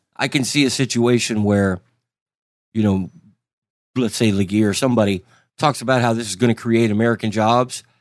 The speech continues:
uh, you know, to the government overseers who get to approve this.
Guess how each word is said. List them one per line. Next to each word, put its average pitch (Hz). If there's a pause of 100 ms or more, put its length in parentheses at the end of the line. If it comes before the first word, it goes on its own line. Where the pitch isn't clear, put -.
(560)
uh, 117 (220)
you 123
know, 110
to 104 (120)
the 113
government 123 (260)
overseers 135
who 131
get 110
to 120
approve 139
this. 160